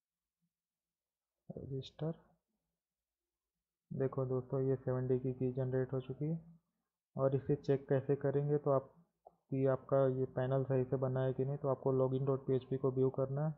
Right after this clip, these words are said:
अगर ऐसा ऑप्शन आए, मतलब आपका पैनल सक्सेसफुली जनरेटेड है, आप इसका, आप मोड मेन्यू का जो लॉगिन पेज रहेगा उसमें आप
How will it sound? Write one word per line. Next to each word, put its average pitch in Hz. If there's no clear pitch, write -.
अगर 135
ऐसा 127
ऑप्शन 139
आए, 127
मतलब 139
आपका 139
पैनल 135
सक्सेसफुली 135
जनरेटेड 127
है, 120
आप 135
इसका, 135
आप 131
मोड 135
मेन्यू 131
का 143
जो 135
लॉगिन 135
पेज 139
रहेगा 127
उसमें 143
आप 135